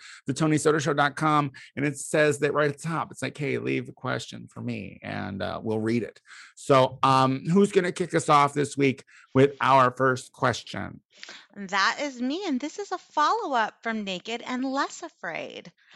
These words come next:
Speaker 2: "I just wanted to say thank you for reading my question and the kind things you all said. I don't hate my body, but other gays seem to. I am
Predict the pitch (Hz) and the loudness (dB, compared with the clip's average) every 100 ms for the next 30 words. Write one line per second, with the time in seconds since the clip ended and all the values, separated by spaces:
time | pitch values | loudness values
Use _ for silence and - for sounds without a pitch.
0 | - - - - 190 175 196 202 - 285 | -20 -20 -20 -6 -6 -6 -8 -10 -6 -6
1 | 320 381 - 220 226 - - 208 175 170 | -6 -10 -6 -4 -4 -8 -6 -2 -2 -4
2 | - 185 208 - 302 220 214 226 262 302 | -8 -12 -12 -6 -6 -4 -6 -4 -2 -4
3 | - 214 180 - - 175 170 190 - - | -4 -6 -6 -8 -12 -8 -8 -8 -14 -14
4 | - 226 226 - - 190 202 220 - 190 | -4 -2 -2 -4 -4 -4 -4 -8 -6 -8
5 | 175 - 190 - 143 - - 151 98 - | -8 -12 -10 -6 -6 -8 -10 -8 -8 -12
6 | - - - 233 247 - 277 302 262 254 | -20 -20 -6 -4 -4 -2 -2 -2 -4 -6
7 | 196 185 180 165 147 170 - - 277 - | -4 -4 0 -2 -2 -8 -10 -2 0 0
8 | 294 285 320 320 - - 160 156 - - | -2 -4 -4 -4 -10 -10 -10 -10 -14 -16
9 | - - _ - _ 226 240 | -16 -20 _ -20 _ -4 -2